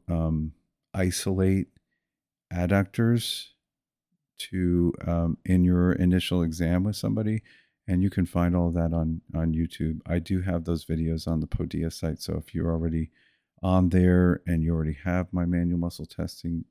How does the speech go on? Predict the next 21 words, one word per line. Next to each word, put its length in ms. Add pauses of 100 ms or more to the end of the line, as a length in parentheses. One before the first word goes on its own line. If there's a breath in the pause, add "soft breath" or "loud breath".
(140)
videos, 400
you 60
can 160
go 120
back 280
and 100
look 160
at 80
those 200
adductor 580 (640)
tests 420
to 100
see 360
how 220
to 120
test 560 (560)
adductor 400
magnus 640
or 340
adductor 520
longus 640